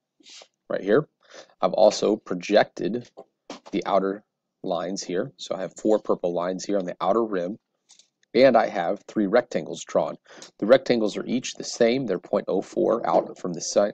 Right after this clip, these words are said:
or from the side, and they're point oh five wide. Do notice the orientation. So this one is tall and skinny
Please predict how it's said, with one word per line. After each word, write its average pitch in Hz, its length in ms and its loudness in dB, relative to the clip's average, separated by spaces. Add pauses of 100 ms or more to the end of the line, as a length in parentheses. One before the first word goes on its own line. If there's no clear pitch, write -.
or 87 200 -2
from - 160 -12
the 87 60 -10
side, 90 280 0
and 87 80 -8
they're 85 80 -8
point 90 240 -8
oh 90 100 -2
five 87 280 -6
wide. 90 380 -2 (360)
Do 104 140 2
notice 92 340 -2
the - 80 -8
orientation. 90 520 -4
So - 120 -8
this 98 240 -2
one 92 140 -4
is 85 200 -8 (160)
tall 92 480 4 (680)
and 87 100 -12
skinny 90 380 -8